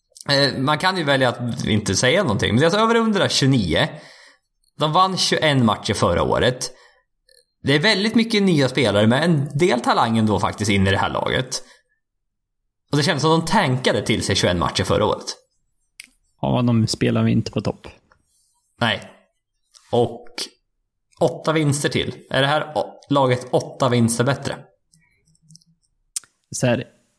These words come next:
Speaker 2: i ett normalfall, ja, kanske. Men det är också, nu är fan väst är ännu bättre.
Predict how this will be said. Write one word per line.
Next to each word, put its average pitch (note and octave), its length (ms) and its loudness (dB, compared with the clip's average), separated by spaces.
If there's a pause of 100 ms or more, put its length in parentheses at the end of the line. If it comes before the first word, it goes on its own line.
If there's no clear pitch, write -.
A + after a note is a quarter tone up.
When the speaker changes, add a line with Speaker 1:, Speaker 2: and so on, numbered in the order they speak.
(200)
Speaker 2:
i D3+ 200 4
ett D3 100 0
normalfall, E3+ 960 2 (440)
ja, D3 520 2 (100)
kanske. - 560 0 (600)
Men C3+ 100 2
det D3+ 40 6
är - 20 4
också, D#3+ 220 0
nu F3 240 6
är F3+ 80 4
fan F3 280 0
väst G3+ 320 -2
är F#3 420 4
ännu F#3 320 4
bättre. - 400 -2